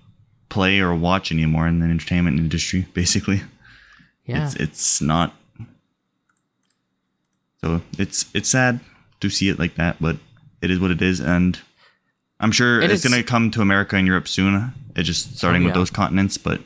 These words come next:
Speaker 1: it's, it's bound to happen probably in the
Speaker 2: It's
Speaker 1: next few
Speaker 2: actually,
Speaker 1: years.
Speaker 2: it's actually terrifying, especially, like, I remember when,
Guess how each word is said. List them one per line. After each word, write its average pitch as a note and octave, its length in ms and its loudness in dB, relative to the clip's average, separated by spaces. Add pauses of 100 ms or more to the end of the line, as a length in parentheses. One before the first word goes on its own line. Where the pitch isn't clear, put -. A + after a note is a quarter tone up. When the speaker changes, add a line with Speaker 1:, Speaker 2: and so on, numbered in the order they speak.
(580)
Speaker 1:
it's, - 380 -6
it's D#2+ 160 -2
bound F#2 360 0
to F2+ 80 0
happen E2+ 560 -2 (1200)
probably F#2+ 240 2
in F2+ 40 4
the E2+ 180 4
Speaker 2:
It's E2 120 2
Speaker 1:
next - 100 2
few F2+ 100 2
Speaker 2:
actually, D#2+ 160 2
Speaker 1:
years. E2 340 0 (680)
Speaker 2:
it's D#3+ 180 -2
actually F#3+ 320 -4
terrifying, A2 760 -2
especially, D#3 540 -2
like, A#2+ 220 -4
I A#2 60 -2
remember C3 380 0
when, A#2 380 0